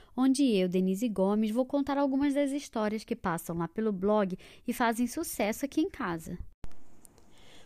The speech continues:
O livro de hoje é uma continuação da história que até hoje foi a que mais fez sucesso aqui no blog.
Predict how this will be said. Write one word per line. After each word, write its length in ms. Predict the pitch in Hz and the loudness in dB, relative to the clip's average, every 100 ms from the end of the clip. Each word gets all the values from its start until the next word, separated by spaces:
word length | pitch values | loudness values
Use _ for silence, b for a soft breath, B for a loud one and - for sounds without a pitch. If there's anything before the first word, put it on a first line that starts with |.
| B | B
O 40 | |
livro 360 | 185 226 269 214 | 2 4 2 -2
de 180 | 170 170 | -2 2
hoje 420 | 185 175 160 156 b b | 4 2 0 -6 b b
é 60 | 202 | 2
uma 120 | 220 | 2
continuação 880 | - 254 262 302 294 269 - 226 220 | 2 0 2 4 4 2 4 4 6
da 120 | 202 | 2
história 360 | 202 - 202 202 | 0 2 2 2
que 140 | - | 0
até 240 | 208 254 | -2 0
hoje 240 | 240 240 240 | 2 2 0
foi 160 | - | -4
a 40 | 233 | -6
que 140 | - | -4
mais 480 | 247 233 226 226 262 | -2 2 4 4 2
fez 200 | - 277 | 0 -4
sucesso 400 | 269 - 202 208 | -4 -2 -2 -2
aqui 160 | 214 220 | -4 -2
no 100 | 247 | -2
blog. 420 | 180 147 147 | -2 -2 -4